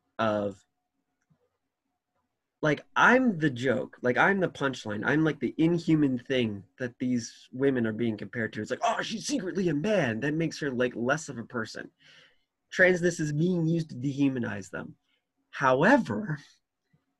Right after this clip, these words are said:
because I'm white and when it's, you know, better weather, I tend to wear, you know, flowy clothes and I tend to be a smaller stature a little bit, my whiteness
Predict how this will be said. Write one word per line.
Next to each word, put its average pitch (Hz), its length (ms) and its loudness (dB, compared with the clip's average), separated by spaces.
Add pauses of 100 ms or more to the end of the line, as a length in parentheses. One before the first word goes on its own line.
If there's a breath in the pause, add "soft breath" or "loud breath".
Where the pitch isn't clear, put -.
(140)
because 156 340 2
I'm 185 220 0
white 190 380 0 (140)
and 127 440 0
when 127 180 2
it's, - 460 -2
you 135 100 -4
know, 127 360 -2
better 123 340 0
weather, 165 520 0
I 117 100 0
tend 117 340 -4
to 156 100 -4
wear, 202 380 0
you 165 160 -2
know, 117 260 -2 (340)
flowy 175 960 0 (580)
clothes 170 560 6
and 131 80 -4
I 113 80 0
tend 120 260 -2
to 151 60 0
be 165 180 0
a 170 60 2
smaller 175 880 0 (480 soft breath)
stature 170 640 4
a 165 60 2
little 160 240 2
bit, 165 280 0 (1080)
my 175 320 6
whiteness 151 1000 0